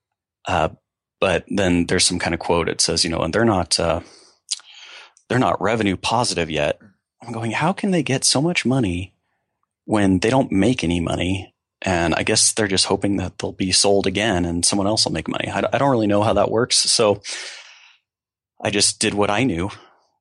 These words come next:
which is, uh, you know,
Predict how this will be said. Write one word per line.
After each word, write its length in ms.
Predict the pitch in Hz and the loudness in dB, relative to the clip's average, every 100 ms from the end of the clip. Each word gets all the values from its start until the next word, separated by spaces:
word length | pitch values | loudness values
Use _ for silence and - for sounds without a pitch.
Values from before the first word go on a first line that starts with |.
| _ _ | _ _
which 220 | 98 98 | -8 -6
is, 460 | 90 87 87 - - - | -6 -4 0 0 -2 -6
uh, 280 | 90 87 85 _ _ _ _ _ _ _ _ _ _ _ _ _ _ _ | -8 -8 -10 _ _ _ _ _ _ _ _ _ _ _ _ _ _ _
you 120 | 117 98 | -4 -2
know, 160 | 78 | -4